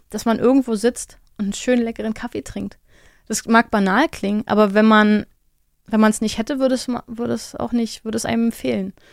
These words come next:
Und genauso ist es so, wer dieses will, diese Medaillen will oder dieses Gold will, der muss halt dafür den Arsch hochkriegen. Der muss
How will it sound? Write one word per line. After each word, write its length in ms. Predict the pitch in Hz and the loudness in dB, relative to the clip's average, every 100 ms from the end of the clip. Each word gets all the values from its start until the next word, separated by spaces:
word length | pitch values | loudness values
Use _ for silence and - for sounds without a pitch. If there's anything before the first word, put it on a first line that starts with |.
| - - - _ | -20 -20 -20 _
Und 280 | 220 214 - | -2 -2 -2
genauso 340 | 220 220 220 240 | -4 0 2 2
ist 160 | 226 | -2
es 120 | 233 - | -6 0
so, 260 | 233 226 220 _ _ - _ | 2 2 0 _ _ -20 _
wer 140 | - 226 | 2 4
dieses 360 | 226 240 233 | 4 0 -2
will, 240 | 233 277 359 _ _ _ | 4 4 4 _ _ _
diese 160 | 226 | 0
Medaillen 460 | 226 214 208 262 254 | 2 4 4 4 2
will 80 | 262 | 2
oder 160 | 226 | 0
dieses 300 | 208 202 202 | 0 -4 -4
Gold 260 | - 226 233 | -2 -2 -2
will, 60 | |
der 100 | 214 | -4
muss 280 | 202 226 - | -2 -4 -4
halt 220 | 269 277 | -8 -8
dafür 420 | 214 - 226 254 269 _ _ _ | -10 -6 0 0 0 _ _ _
den 100 | 220 | -4
Arsch 280 | 202 208 - | 0 0 0
hochkriegen. 500 | 202 - - 185 196 _ _ _ _ _ - | -4 -4 -10 -10 -10 _ _ _ _ _ -2
Der 80 | |
muss 400 | 220 226 - - | 2 2 0 -10